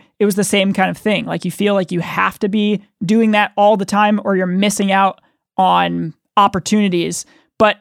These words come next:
if you're, if you're doing that, you could be shooting yourself in the foot. I don't know about you, Jake. Like, how, <laughs> is that something that resonates with you at all?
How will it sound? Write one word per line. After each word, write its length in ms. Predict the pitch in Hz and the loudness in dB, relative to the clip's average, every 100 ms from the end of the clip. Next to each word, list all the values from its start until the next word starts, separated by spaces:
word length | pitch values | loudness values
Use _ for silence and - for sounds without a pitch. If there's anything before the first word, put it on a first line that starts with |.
| - | -2
if 160 | 196 208 | 0 2
you're, 160 | 190 - | 0 0
if 120 | 185 | 0
you're 100 | 202 | 0
doing 260 | 208 208 196 | 2 2 0
that, 140 | 175 | -2
you 120 | 202 | -2
could 220 | 196 202 180 | 0 0 0
be 280 | 185 180 - | 0 -2 -4
shooting 280 | - 185 185 | -4 -2 -4
yourself 300 | 196 180 - | -4 -4 -4
in 60 | |
the 60 | - | -2
foot. 160 | 202 - | 0 2
I 60 | 220 | 2
don't 80 | 254 | 4
know 40 | |
about 180 | 214 185 | 2 2
you, 140 | 214 | 0
Jake. 280 | 185 202 190 | 0 -2 0
Like, 220 | 196 196 - | 0 -2 -2
how, 180 | 175 220 190 214 | -2 0 0 -2
<laughs> 260 | 240 - - | -4 -14 -2
is 120 | 208 | 2
that 140 | 214 - | 2 2
something 300 | 247 220 208 | 2 2 2
that 320 | 202 - - | 2 0 -2
resonates 540 | 196 214 214 202 202 | 2 4 2 0 -2
with 180 | 208 196 | -2 -2
you 200 | 196 202 | 0 2
at 80 | 220 | 2
all? 360 | 214 226 233 | 4 2 0